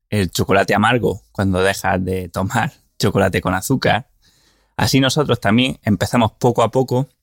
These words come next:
a disfrutar las actividades que realizamos, aunque al principio nos sea costoso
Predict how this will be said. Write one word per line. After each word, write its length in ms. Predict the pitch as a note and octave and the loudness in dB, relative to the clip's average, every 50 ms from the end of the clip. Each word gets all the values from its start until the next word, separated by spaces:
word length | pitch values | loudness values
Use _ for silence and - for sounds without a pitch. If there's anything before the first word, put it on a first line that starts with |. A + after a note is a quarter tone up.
| _ - - | _ -6 -2
a 80 | G#2+ | 0
disfrutar 400 | F#2+ G2 - - G#2+ F#2 A#2 A#2+ | 0 2 2 0 -2 0 0 2
las 180 | B2 A#2 G#2 - | 2 2 0 0
actividades 480 | - - G2+ G2 G2+ A2 A2+ A2+ G#2 - | 0 -2 0 2 2 2 2 2 0 -2
que 160 | - G#2 F#2+ | -2 -4 -2
realizamos, 640 | - G2+ G2+ G2+ F2+ - - B2+ B2+ A#2+ A2 B2+ D3 _ _ _ _ - - | 0 0 0 0 -2 0 0 2 2 2 2 0 -4 _ _ _ _ -4 0
aunque 220 | A#2+ A#2 G#2 G#2+ | 0 2 4 4
al 120 | G#2 G2+ | 2 2
principio 680 | - - G2+ G2 - - E3 E3+ - A#2 A#2 - - _ _ _ _ _ - | 2 0 0 0 2 0 -2 0 2 0 0 0 -2 _ _ _ _ _ -4
nos 300 | - A#2+ G#2+ G2 - - - | 0 2 2 2 2 0 2
sea 440 | B2+ A#2+ A#2+ A#2+ A#2 A2 G#2 G2+ - - _ _ _ _ _ _ _ _ _ | 2 4 4 4 2 2 -2 -4 -12 -18 _ _ _ _ _ _ _ _ _
costoso 720 | - - G2 - - - C#3 C#3+ - - C3+ D3+ F3 F3+ | -4 -4 -4 -4 0 0 0 0 2 0 -2 -2 -2 -6